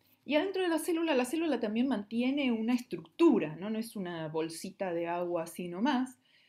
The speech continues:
sino que tiene algo que le da una forma. Y hay células de muchas formas distintas. Y entonces está lo, el equivalente de lo que sería el esqueleto de los vertebrados, pero es mucho menos rígido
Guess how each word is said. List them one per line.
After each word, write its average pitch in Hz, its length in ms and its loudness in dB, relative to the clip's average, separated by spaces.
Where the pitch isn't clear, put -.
sino 339 360 -2
que 339 100 -4
tiene 294 260 -2
algo 311 280 -2
que 185 100 -6
le 180 220 -6
da 220 440 2
una 185 220 -6
forma. 160 560 0
Y 214 80 -4
hay 240 100 2
células 185 420 -4
de 160 120 -10
muchas 160 340 -12
formas 175 300 -8
distintas. - 580 -14
Y 247 60 -8
entonces 339 280 -2
está 330 440 2
lo, 240 240 0
el 202 160 -4
equivalente 233 600 -2
de 254 40 2
lo 180 100 0
que 175 80 -8
sería 214 280 -4
el 214 40 -2
esqueleto 190 640 -2
de 165 120 -2
los 185 120 -2
vertebrados, 262 960 0
pero 240 160 4
es 269 100 0
mucho 302 520 2
menos 269 340 2
rígido 220 840 0